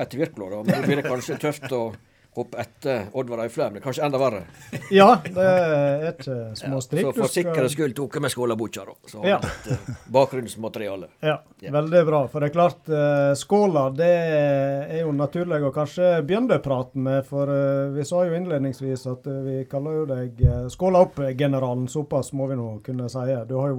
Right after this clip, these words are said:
Speaker 2: vært med og arrangert dette vel fra starten av, to tusen og to.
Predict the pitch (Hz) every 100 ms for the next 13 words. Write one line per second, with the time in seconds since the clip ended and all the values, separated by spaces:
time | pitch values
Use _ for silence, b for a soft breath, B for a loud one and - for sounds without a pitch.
0 | 123 127 135 127 127 123 123 135 131 120
1 | - 120 117 113 139 131 117 b b b
2 | b b - 220 226 170 190 - 190 196
3 | 190 180 175 196